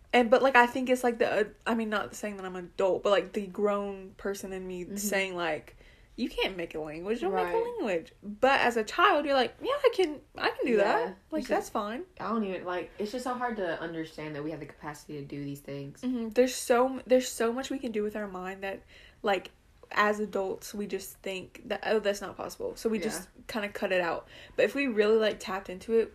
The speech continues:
Speaker 1: there's so much.
Speaker 2: So much. All right, and for today's riddle, we got, "If you look, you cannot see me, and if you see me, you cannot see anything else. I can make anything you want happen, but later everything goes back to normal.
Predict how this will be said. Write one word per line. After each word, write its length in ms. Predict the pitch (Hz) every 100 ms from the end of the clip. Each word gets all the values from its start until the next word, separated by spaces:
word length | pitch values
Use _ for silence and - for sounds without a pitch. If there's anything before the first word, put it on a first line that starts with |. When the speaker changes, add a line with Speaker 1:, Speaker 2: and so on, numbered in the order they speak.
| -
Speaker 1:
there's 340 | 196 208 208 - - -
so 320 | - - 185
much. 160 | 165 -
Speaker 2:
So 220 | 208 175
much. 540 | 151 147 147 - - - - _ _ _ - _ -
All 60 |
right, 160 | 202 165
and 80 | 190
for 60 | 214
today's 320 | 233 220 202
riddle, 220 | 190 185
we 100 | 175
got, 340 | 165 151 156 - - - -
"If 180 | 214 -
you 100 | 185
look, 360 | 170 185 226 247
you 80 | 233
cannot 400 | 240 220 214 214
see 360 | - 185 165
me, 260 | 151 147 - - -
and 120 | 165
if 140 | 165 165
you 80 |
see 320 | 160 - 190 190
me, 320 | 190 190 185
you 120 | 170
cannot 340 | - 165 160 -
see 220 | 170 -
anything 500 | 160 165 160 160 147
else. 540 | 143 117 - - - - - -
I 100 | 165
can 120 | 202
make 220 | 180 165 -
anything 480 | 165 196 214 220
you 160 | 220 220
want 240 | 220 220
happen, 560 | 202 165 165 165 160 160 - - _ -
but 180 | 170 151
later 340 | 151 165 160
everything 440 | 139 156 170 175 170
goes 200 | 175 175
back 260 | 160 160 -
to 100 | 160
normal. 500 | - - - -